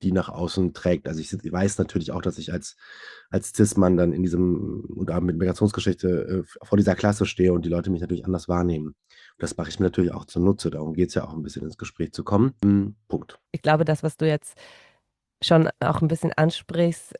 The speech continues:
Speaker 2: eins meiner Lieblingsworte sind ja auch so Spannungsfelder, so die Frage danach einmal, wie nimmt man sich oder wie nutzt man auch die eigene Position und nimmt sie aber auch kritisch wahr in dem Moment, in dem man in so einem Raum steht. Und in der Pädagogik ist es ja nun mal so, dass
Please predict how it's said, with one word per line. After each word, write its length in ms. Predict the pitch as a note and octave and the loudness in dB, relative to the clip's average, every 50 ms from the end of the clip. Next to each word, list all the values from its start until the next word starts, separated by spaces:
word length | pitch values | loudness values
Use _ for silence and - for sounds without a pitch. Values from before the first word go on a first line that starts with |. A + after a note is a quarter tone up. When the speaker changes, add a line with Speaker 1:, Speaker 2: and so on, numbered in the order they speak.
| - - - | -18 -14 -12
Speaker 2:
eins 400 | - - - D#3+ D#3 - - - | -10 -2 0 0 0 0 0 0
meiner 240 | D3+ D3+ D#3 E3 | 2 2 2 2
Lieblingsworte 760 | D#3 D#3 E3 - - D#3+ D#3+ - - - D3+ D#3 - - E3 | 0 -2 -4 -4 -4 -4 -4 -4 -2 0 0 0 0 -2 -2
sind 180 | D3 D3+ D#3 - | 0 0 0 0
ja 140 | - - D3+ | -2 -4 -4
auch 40 | |
so 300 | D3 - D3+ D3+ D#3+ - - - | -4 -2 -2 0 0 -2 -4 -8
Spannungsfelder, 1080 | - - - - E3 D#3+ E3+ F3 F3+ - - - F3+ F3 F3+ F3 F#3+ F#3+ G3 G#3+ A3 A3 - | -12 -12 -2 0 2 4 4 4 2 0 0 2 4 4 4 4 4 4 4 2 0 -2 -6
so 260 | - D3+ D#3+ D#3 D#3 D3+ | -4 0 2 2 2 2
die 240 | D3+ D3+ D#3 D#3 D3+ | 0 -2 -2 -2 -2
Frage 800 | - - - D3 D3 D3+ D#3+ D#3 D#3+ E3 D#3 D#3 D#3 D#3 D#3 - - - - - _ _ _ | -4 -4 0 2 2 2 2 2 2 2 2 2 2 2 0 -2 -8 -16 -20 -20 _ _ _
danach 560 | - D3 C#3+ C#3+ C#3 C#3 D3 D3 D#3 D3 - - | -2 0 2 0 0 0 0 -2 -4 -6 -10 -4
einmal, 800 | - D3+ D3 D3+ D#3 D#3 D#3 D3+ D3+ D3+ D3 D3 D3 D3 D3 D3+ - - | 0 2 4 4 4 4 4 4 4 4 4 4 4 2 2 0 -4 -6
wie 180 | - D3+ D#3+ E3 | 0 4 6 6
nimmt 200 | D#3+ E3 E3 E3+ | 6 6 4 2
man 160 | - D#3 D3+ | 0 0 0
sich 240 | C#3+ D3+ D3+ - - | 0 -2 -4 -2 0
oder 180 | D3 D3+ C#3+ | 2 2 4
wie 100 | C#3 E3 | 6 6
nutzt 260 | E3 D#3+ E3+ - - D#3+ | 6 6 4 4 4 4
man 120 | D3 - | 4 4
auch 140 | - D3+ - | 4 0 2
die 160 | - D#3 - | 2 2 4
eigene 640 | - C#3+ D3+ E3 F3+ F3+ F3 E3+ F3 F3 F3 F3+ F3 | 4 4 4 6 6 6 6 6 6 6 4 2 0
Position 640 | - - F#3 E3+ D#3+ F3 - - - F3 E3+ E3+ E3+ | 0 -2 -2 0 0 -2 -2 2 4 6 8 8 8
und 80 | D#3 D3+ | 8 8
nimmt 160 | D#3 E3 E3 | 6 4 4
sie 120 | - E3 E3 | 2 2 2
aber 220 | C#3 C#3+ - - | 4 4 2 2
auch 100 | - C#3+ - - | 0 -2 -4 -10
kritisch 440 | - - E3+ E3 - - - - D3 | -2 -2 -2 0 0 -4 -4 0 2
wahr 340 | D3+ D#3 E3+ E3+ E3 E3 - | 4 6 6 6 6 6 6
in 220 | D3+ D#3 D#3+ D3+ | 6 4 4 4
dem 320 | D3+ D3+ D3 D3+ D3+ D#3 - - | 4 2 2 2 0 -2 -4 -2
Moment, 440 | - D3 D3 D3 D3 D3 D3+ D#3+ - | -2 0 0 2 2 2 0 0 -2
in 140 | - D3 D3 | -4 -4 -2
dem 140 | D3+ D3+ D3 | 0 0 2
man 160 | D3 D3 D3 | 2 0 0
in 180 | - - D3 C#3 | 0 -2 -2 -2
so 140 | - - | -2 -2
einem 100 | C#3+ C#3+ | -2 -2
Raum 540 | C#3 C#3 C#3 C3+ C#3 D3 D#3+ F3 F#3 G3 G#3+ - | -2 -2 0 2 2 4 4 2 2 0 -2 -6
steht. 400 | - - - G3+ G#3 G#3+ - - | -12 -2 2 2 2 2 2 2
Und 240 | D3+ D#3 D#3 D#3 | 2 2 2 2
in 140 | - D#3 D#3 | 4 4 4
der 80 | D3+ D#3 | 4 4
Pädagogik 640 | - D#3 D3+ D#3 D3+ C3+ D#3 D#3 E3+ F3+ F#3 - - | 4 4 4 4 4 4 4 4 4 4 4 4 4
ist 160 | E3 E3+ G#3+ | 2 2 2
es 120 | A3+ - | 2 2
ja 120 | - D3+ D3+ | 2 4 4
nun 160 | D3+ D3+ D3+ | 4 2 2
mal 160 | D3+ D3+ D3 | 2 2 2
so, 240 | C#3+ D3 D3 D3+ D3+ | 2 2 2 2 2
dass 260 | D3 C#3+ C#3+ - | 2 0 -2 -2